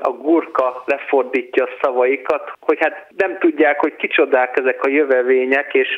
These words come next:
azt kérdezik, hogy istenek-e, mire azt válaszolja az angol, hogy mondd meg nekik, hogy angolok vagyunk, <laughs> tehát nem téved annyira. <laughs> Tehát, hogy, hogy majdnem, majdnem ugyanaz.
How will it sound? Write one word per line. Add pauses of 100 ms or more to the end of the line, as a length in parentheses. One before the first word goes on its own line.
azt
kérdezik,
hogy
istenek-e, (640)
mire
azt
válaszolja
az
angol,
hogy (280)
mondd
meg
nekik,
hogy
angolok
vagyunk,
<laughs>
tehát (300)
nem
téved
annyira. (460)
<laughs>
Tehát,
hogy, (300)
hogy
majdnem,
majdnem
ugyanaz.